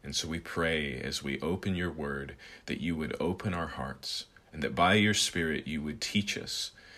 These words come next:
that you would enliven this text to us, that you would convict us and comfort us, uh, that you would draw us to see you in a new way,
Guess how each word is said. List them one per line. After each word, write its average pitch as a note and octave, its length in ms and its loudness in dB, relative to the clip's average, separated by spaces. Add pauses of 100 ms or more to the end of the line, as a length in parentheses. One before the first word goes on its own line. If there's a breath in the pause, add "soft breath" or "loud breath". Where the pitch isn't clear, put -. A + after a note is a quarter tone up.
(180 loud breath)
that - 120 -2
you D#2+ 140 2
would D#2 140 0
enliven F#2 720 4
this D#2+ 240 0
text - 400 2
to F#2+ 140 0
us, - 340 -4 (400 loud breath)
that - 140 -2
you D#2+ 160 0
would C#2+ 180 -4
convict - 560 0
us G#2+ 380 2 (320 loud breath)
and B1 200 -6
comfort G#2 460 2
us, G2+ 380 0 (580 loud breath)
uh, C#2 300 -2
that - 160 0
you E2+ 160 2
would D#2 160 -2
draw F2 440 4
us - 200 2
to - 100 -4
see - 360 6
you F#2 340 2
in D2+ 160 -2
a C#2+ 60 -2
new E2+ 260 2
way, E2 420 0